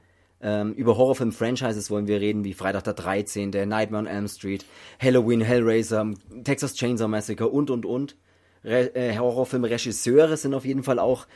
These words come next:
äh, genau unter die Lupe zu nehmen. Über Videospiele im Bereich Horror. Auch der Markt ist, äh, riesengroß und wächst ja stetig eigentlich. Über die Einflüsse von Schriftstellern wie jetzt zum Beispiel H P Lovecraft,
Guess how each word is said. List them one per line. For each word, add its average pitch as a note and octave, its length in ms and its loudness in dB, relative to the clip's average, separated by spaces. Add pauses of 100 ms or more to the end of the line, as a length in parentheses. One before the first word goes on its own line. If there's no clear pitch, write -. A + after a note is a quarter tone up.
(320)
äh, A#2+ 120 4
genau B2 260 4
unter B2 140 0
die A2+ 60 -8
Lupe C3+ 240 -2
zu B2+ 120 -4
nehmen. B2+ 500 0 (920)
Über B2+ 240 6
Videospiele G#2+ 800 0 (100)
im A2+ 140 -2
Bereich G#2 340 0
Horror. G2+ 300 0
Auch G#2+ 140 -2
der B2 300 4
Markt A2+ 360 0
ist, - 320 -8
äh, A2 120 -4
riesengroß C3+ 600 0
und A2 120 0
wächst B2+ 300 0
ja A2 280 0 (280)
stetig A#2+ 420 0
eigentlich. B2+ 480 -4 (300)
Über A#2+ 160 0
die A2 140 4
Einflüsse C3+ 520 -2
von A2+ 180 -2
Schriftstellern A2+ 680 -4
wie G#2 80 -4
jetzt G2+ 240 -4
zum G#2 100 -6
Beispiel G2+ 280 -4
H G#2+ 260 -4
P A2 80 -4
Lovecraft, A2 560 0